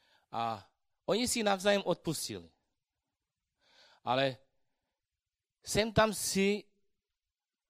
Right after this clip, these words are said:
jeden z nich veme do hlavy, aha, to bylo vtedy a vtedy. A začal o tím mluvit. Ale Pán říká, dej mi všecko. Když máš nějakou starost,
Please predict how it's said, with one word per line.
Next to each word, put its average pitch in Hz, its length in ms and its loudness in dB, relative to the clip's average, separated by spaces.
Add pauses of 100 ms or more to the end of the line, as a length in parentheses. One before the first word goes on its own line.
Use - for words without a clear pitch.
(320)
jeden 170 380 -2
z 131 80 -6
nich 170 360 -6
veme 151 280 -2
do 147 120 0
hlavy, 147 240 -4
aha, 151 480 -4 (1080)
to 147 300 0 (160)
bylo 139 340 -4
vtedy 139 340 -6
a 135 60 -6
vtedy. 98 480 -14 (120)
A 117 80 -12
začal 147 300 -6
o 143 40 -12
tím 147 180 -12
mluvit. 98 400 -16 (1600)
Ale 127 200 -4
Pán 151 240 -2
říká, 151 300 -4
dej 151 180 -2
mi 156 140 -6
všecko. - 680 -8 (1300)
Když 131 220 -6
máš 156 280 0
nějakou 160 420 -4
starost, 160 760 -6